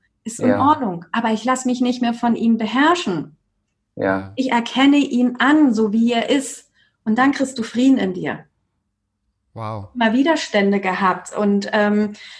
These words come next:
Speaker 1: bist gegen angegangen, „Oh, jetzt der Schmerz wieder. Nein, ich will nicht den Schmerz. Hau ab, Schmerz, geh weg.“ Und das hat Energie gekostet.
Speaker 3: Es ist ja auch leicht, ne? Es ist ja auch leicht, das abzuwenden.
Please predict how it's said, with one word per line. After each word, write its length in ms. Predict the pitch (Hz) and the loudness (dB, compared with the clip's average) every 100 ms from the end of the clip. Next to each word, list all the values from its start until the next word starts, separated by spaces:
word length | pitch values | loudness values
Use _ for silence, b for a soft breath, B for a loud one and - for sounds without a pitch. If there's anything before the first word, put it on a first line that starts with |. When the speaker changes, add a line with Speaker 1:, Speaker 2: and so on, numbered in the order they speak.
| B _ | B _
Speaker 1:
bist 240 | 226 - | -8 -2
gegen 220 | 233 226 | 0 2
angegangen, 480 | 220 269 285 233 226 | 4 4 2 0 -2
„Oh, 20 | 233 | -2
jetzt 160 | 226 | -4
der 60 | 214 | -10
Schmerz 320 | - 247 247 | -2 -2 0
wieder. 180 | 240 202 | -4 -2
Nein, 320 | 254 269 269 | 2 4 2
ich 120 | 233 | 2
will 100 | 277 | 2
nicht 160 | 277 269 | 2 2
den 100 | 247 | -4
Schmerz. 440 | - 240 214 - | -2 -2 -2 -2
Hau 100 | 247 | 0
ab, 180 | 262 294 | 2 2
Schmerz, 360 | - 226 214 - | 0 0 0 -2
geh 160 | 262 | 0
weg.“ 200 | 269 269 | 2 2
Und 100 | 208 | 0
das 140 | 196 - | -6 -6
hat 120 | 202 | -8
Energie 360 | 196 196 196 254 | -2 0 2 2
gekostet. 520 | 220 - 175 - 175 B B B B _ _ b b - | 0 0 -6 -6 -16 B B B B _ _ b b -10
Speaker 3:
Es 140 | 165 | -6
ist 100 | 202 | -2
ja 80 | 190 | 0
auch 120 | 156 165 | 2 4
leicht, 400 | 180 151 - 143 | 4 4 0 -4
ne? 140 | 170 | -4
Es 140 | 175 | -4
ist 120 | 151 165 | -8 -10
ja 60 | |
auch 80 | - | -8
leicht, 180 | 175 - | -8 -8
das 100 | - | -16
abzuwenden. 680 | - 135 113 107 - 98 | -14 -10 -8 -10 -12 -16